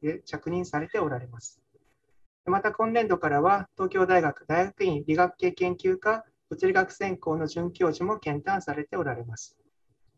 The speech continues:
ご専門はソフトマター物理学と生物物理学です。えー、これまでに多くの受賞歴がございまして、えー、二千十二年に日本物理学会第六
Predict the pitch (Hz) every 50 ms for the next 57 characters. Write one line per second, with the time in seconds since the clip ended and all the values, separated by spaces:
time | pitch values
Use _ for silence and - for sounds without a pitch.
0 | _ _ _ _ _ _ _ _ _ _ _ _ _ _ _ _ _ _ - 151
1 | - 226 220 220 214 214 214 208 220 220 220 - 185 - - - 202 196 196 202
2 | 202 196 196 185 190 185 - - 190 190 175 156 139 - _ - 196 202 208 190
3 | - - 180 180 170 175 165 - - - 165 156 - 180 156 156 147 127 - -
4 | - _ 117 - - - _ _ _ _ _ _ _ _ _ _ _ _ _ _
5 | _ _ _ _ _ _ _ _ - 165 165 160 190 190 214 214 220 220 190 170
6 | 165 151 156 156 - 190 175 - 170 160 147 147 156 147 - 185 175 156 151 147
7 | - 165 147 139 143 143 135 151 151 147 147 147 143 - - - 185 196 202 196
8 | - - _ _ _ _ - - 135 131 127 - - - _ _ - - - 208
9 | 202 180 160 147 160 165 180 185 202 202 185 156 143 135 139 - - - 156 143
10 | - 196 185 156 - - - - 180 185 190 190 202 196 196 - - - 127 135
11 | - - 180 165 151 151 190 202